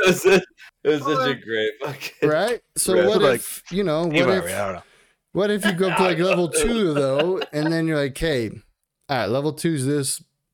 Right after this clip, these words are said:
Speaker 2: level, like a video game. There's, like, another level." You know, I
Speaker 1: Yeah.
Speaker 2: mean, how many times have you ever heard, "Oh, life's a game, big game"? What if it is a game? Maybe you just go to level two,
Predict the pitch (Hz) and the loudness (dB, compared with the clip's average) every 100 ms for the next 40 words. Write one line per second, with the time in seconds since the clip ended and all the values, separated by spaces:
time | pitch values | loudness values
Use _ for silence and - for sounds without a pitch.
0 | - 117 107 104 101 104 131 135 156 135 | -10 -6 -4 -6 -6 -6 -6 -4 -2 -2
1 | 104 110 110 104 104 104 104 110 110 127 | -4 -8 -8 -8 -8 -10 -10 -6 -4 -2
2 | 135 107 104 - _ _ _ _ _ _ | -2 -4 -10 -18 _ _ _ _ _ _
3 | _ _ _ _ _ - 131 113 123 127 | _ _ _ _ _ -6 -4 -2 -2 -2
4 | 135 135 135 185 208 175 185 151 151 131 | -2 -2 -2 0 0 0 -2 -2 -2 -2
5 | 135 110 98 95 92 101 120 110 104 107 | -2 -2 -2 -4 -6 -8 -10 -12 -12 -14
6 | 107 113 113 113 110 110 - - - _ | -12 -10 -10 -10 -12 -14 -12 -12 -14 _
7 | _ _ _ _ 196 214 220 220 139 117 | _ _ _ _ -6 -4 -2 -4 -4 -4
8 | 110 139 165 170 170 - 156 160 151 135 | -4 -4 -4 -6 -8 -6 -4 -4 -6 -6
9 | 160 123 | -6 -6